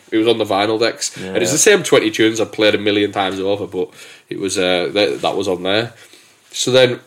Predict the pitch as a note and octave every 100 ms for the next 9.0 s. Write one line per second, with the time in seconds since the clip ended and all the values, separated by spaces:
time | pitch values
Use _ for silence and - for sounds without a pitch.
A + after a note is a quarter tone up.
0 | _ - B2+ B2+ D#3 - A#2 G2+ G#2+ C3
1 | C3 A2+ - _ _ _ _ _ _ _
2 | _ _ C3 A2 A2 G2+ A#2 - A2 A#2+
3 | B2 A#2+ A#2+ A2 A2 A#2 G#2+ A#2 C#3 C#3
4 | C#3 B2+ B2+ A#2+ B2 B2 A2 G#2+ B2 A#2+
5 | G2 - - - - - G#2+ G#2 A2 G#2
6 | - _ _ - A#2 B2+ - - - A#2+
7 | D3 E3+ D#3 C#3 A#2 A#2 C3+ B2 G#2+ G#2+
8 | A2+ - A#2+ A2+ A2+ G#2+ D2 F#2+ F#2+